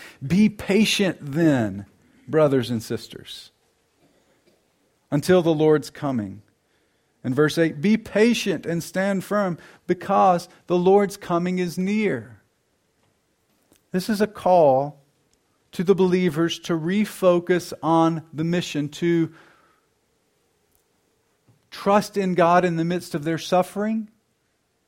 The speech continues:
and to remember the purpose for which they exist. In this warning to the rich, James is calling us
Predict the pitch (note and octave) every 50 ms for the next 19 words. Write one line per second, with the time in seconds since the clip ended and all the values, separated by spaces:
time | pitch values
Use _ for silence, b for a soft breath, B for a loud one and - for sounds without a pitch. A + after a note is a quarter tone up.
0 | _ _ _ _ _ _ _ _ _ _ _ D3+ E3+ F3 - F#3+ F#3+ F#3+ F#3 F#3
1 | G#3 A#3 A3+ G3+ F#3 F3 F3+ F3 - - G#3 A3+ A3+ A3+ F3+ E3 E3 - - F3
2 | F3 F3+ G3 G3 G3 - - - F#3 F#3 F#3 F3+ E3 F3+ A3 A3+ G3 - - -
3 | F3 F#3 F#3+ G3+ G3+ G3+ - F3 G3 G#3+ A#3 A#3+ A3+ G3+ F3 - G3 F3+ F3+ F#3
4 | G#3 A3+ G3+ - - - b b b b b - C3+ F3 G3 G#3+ A#3 A#3+ A3+ A#3
5 | B3 A3 - - - G3+ G3+ G3+ G3+ G3+ G3+ F#3+ - E3+ E3+ D#3+ D#3+ D#3+ - -